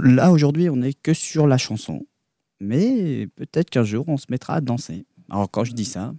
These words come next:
je fais un petit coucou à Marcel, qui habite juste à côté, et qui en fait, euh,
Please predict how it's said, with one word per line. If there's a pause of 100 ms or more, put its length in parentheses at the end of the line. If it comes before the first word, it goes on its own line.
(140)
je
fais
un
petit
coucou
à
Marcel, (180)
qui
habite
juste
à
côté,
et
qui
en
fait,
euh,